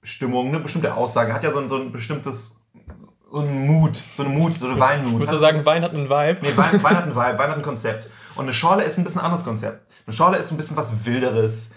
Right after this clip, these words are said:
Speaker 1: so ein bisschen animalischer, so ein bisschen barbarisch, äh, ist auch so ein bisschen
Speaker 2: Gerade ganz kurz, stell dir mal einen Kaffee vor, weißt du, da bestellt, äh, best-, bestellt jemand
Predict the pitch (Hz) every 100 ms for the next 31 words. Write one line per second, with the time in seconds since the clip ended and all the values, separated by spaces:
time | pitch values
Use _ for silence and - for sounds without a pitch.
0 | - - 147 180 139 143 127 117 127 117
1 | 120 110 127 - 185 165 - - 143 117
2 | 120 131 120 113 - - 92 120 - 151
3 | - - 180 165 226 226 208 196 190 -
4 | 285 240 269 262 - 262 269 254 226 202
5 | 208 196 190 147 151 190 185 180 208 208
6 | - 208 220 - - 330 320 339